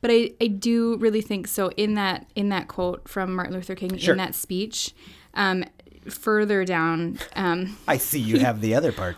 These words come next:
Speaker 1: <laughs> Well, I do, but I just, because this is what I think that they really were speaking to is, um, social justice and progress are the absolute guarantors of riot prevention.
Speaker 2: Sure.
Speaker 1: Like, even Martin Luther King, who was like,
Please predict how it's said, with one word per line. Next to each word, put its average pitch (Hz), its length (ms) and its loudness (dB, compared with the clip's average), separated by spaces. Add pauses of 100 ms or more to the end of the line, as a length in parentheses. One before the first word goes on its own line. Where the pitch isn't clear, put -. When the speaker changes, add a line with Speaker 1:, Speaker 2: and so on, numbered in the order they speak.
Speaker 1:
<laughs> - 100 -20
Well, 349 140 6
I 349 100 8
do, 339 320 6
but 277 140 4
I 269 100 8
just, 285 320 0
because 285 300 2
this 285 200 2
is 269 120 0
what 254 100 4
I 247 100 2
think 254 340 2
that 202 220 -2
they 202 460 2 (240)
really 220 320 4
were 202 160 4
speaking 285 500 4
to 180 480 0
is, 185 420 0 (360)
um, 180 480 0 (480)
social 220 380 2
justice 202 540 0
and 190 180 -2
progress 180 560 0
are 185 100 2
the 180 160 -2
absolute 202 480 2
guarantors 180 680 -2
of 175 220 -6
riot 170 280 0
prevention. 175 720 -2
Speaker 2:
Sure. 196 220 0
Speaker 1:
Like, 185 180 2 (520)
even 240 240 4
Martin 196 200 0
Luther 190 220 -4
King, 190 320 -2
who 185 140 -2
was 185 180 0
like, 170 320 -2